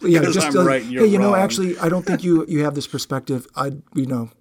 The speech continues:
Speaker 1: we could only benefit from hearing
Speaker 2: Yeah.
Speaker 1: the, the
Speaker 2: What
Speaker 1: counter
Speaker 2: is it?
Speaker 1: argument.
Speaker 2: Uh, wedding singer Adam Sandler. "I have the microphone, so you will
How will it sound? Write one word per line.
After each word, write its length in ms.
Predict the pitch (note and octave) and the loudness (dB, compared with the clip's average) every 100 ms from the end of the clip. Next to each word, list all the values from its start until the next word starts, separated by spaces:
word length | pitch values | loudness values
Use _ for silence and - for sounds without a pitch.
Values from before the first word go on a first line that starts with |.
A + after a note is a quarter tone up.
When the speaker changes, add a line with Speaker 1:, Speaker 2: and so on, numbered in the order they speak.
| - | -6
Speaker 1:
we 260 | D3 C3+ | -4 -4
could 160 | B2 C#3 | -6 -4
only 220 | C#3+ C3 | -4 -4
benefit 440 | C3 A#2 A2 A2+ - | -6 -8 -8 -14 -16
from 160 | B2 | -14
hearing 320 | A2+ A#2 A2 - | -12 -12 -14 -16
Speaker 2:
Yeah. 340 | - G#2 G2 F#2 _ | -10 -10 -10 -16 _
Speaker 1:
the, 380 | E3 C#3 C3+ - _ | -12 -10 -10 -14 _
the 100 | - | -16
Speaker 2:
What 40 | A#2+ | -8
Speaker 1:
counter 240 | B2 A2+ G#2+ G#2+ | -6 -4 -4 -4
Speaker 2:
is 80 | B2 | -4
it? 80 | |
Speaker 1:
argument. 420 | A2 G2+ F#2+ F#2+ G2+ | -6 -8 -10 -12 -8
Speaker 2:
Uh, 40 | |
wedding 240 | G#2+ G#2 | -6 -6
singer 220 | G#2 G#2 G2+ | -8 -8 -8
Adam 240 | G2 G2+ | -8 -10
Sandler. 380 | G2+ G2+ G2+ G2+ | -12 -12 -12 -10
"I 120 | G2+ | -8
have 120 | C#3 A#2 | -8 -8
the 60 | |
microphone, 640 | G#2+ C3+ A#2 - F#2 F2 F2 _ _ - | -10 -8 -10 -14 -16 -16 -20 _ _ -18
so 100 | - | -10
you 180 | A2+ C3 | -6 -2
will 120 | D3+ | -2